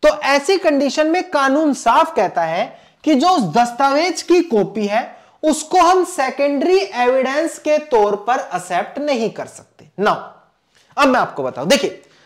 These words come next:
जब कभी भी कोई ओरिजिनल डॉक्यूमेंट कोर्ट में प्रेजेंट होता है तो वो प्राइमरी यानी कि मेन एविडेंस माना जाता है,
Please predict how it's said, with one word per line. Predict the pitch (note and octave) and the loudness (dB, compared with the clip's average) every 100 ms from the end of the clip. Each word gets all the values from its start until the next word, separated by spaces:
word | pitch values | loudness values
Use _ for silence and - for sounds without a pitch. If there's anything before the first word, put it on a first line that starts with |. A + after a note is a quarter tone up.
| _ | _
जब | E3 E4 F4 | 0 2 2
कभी | - C#4+ D#4+ F#4+ | 0 2 4 2
भी | F4 | 0
कोई | F4 F4 F4+ - | -2 -4 -4 -2
ओरिजिनल | A#3 A#3 A#3 A#3 E4 F#4 | 0 2 2 0 0 2
डॉक्यूमेंट | C#4 B3 A3+ A#3+ A#3+ C4+ | 2 2 0 -2 -2 -4
कोर्ट | - G#3 G#3 | 0 0 0
में | G#3+ A#3 | -4 -6
प्रेजेंट | F#3+ E3 G#3 C4 | -4 -2 -2 -4
होता | F3 D#3 D3+ | -4 -4 -6
है | D#3 A#3+ - - _ - | -6 -8 -14 -20 _ 2
तो | D4+ | 4
वो | F#4 F#4 - | 4 2 2
प्राइमरी | D4+ C#4+ D#4+ C#4+ A#3+ | 4 4 2 2 0
यानी | A#3+ C#4+ | 0 -2
कि | D#4+ E4+ | 0 0
मेन | B3+ A#3+ D4 F4+ E4 | 2 2 2 2 2
एविडेंस | C4 A3+ G#3 F#3+ F#3 | 2 2 2 0 -2
माना | E3 C#3 | -4 -4
जाता | B2+ C3 - | -6 -10 -12
है, | - | -20